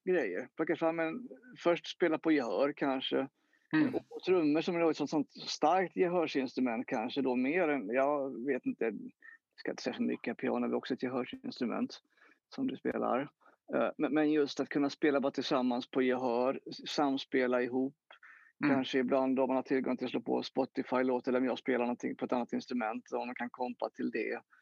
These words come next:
Speaker 1: Så den biten, kommunika-, den musikaliska kommunikationen finns på plats.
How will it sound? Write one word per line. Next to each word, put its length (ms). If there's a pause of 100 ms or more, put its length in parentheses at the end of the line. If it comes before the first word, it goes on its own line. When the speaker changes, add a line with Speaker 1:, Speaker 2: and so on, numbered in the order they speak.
(400)
Speaker 1:
Så 160
den 320
biten, 240
kommunika-, 520
den 160
musikaliska 440
kommunikationen 800
finns 200
på 100
plats. 520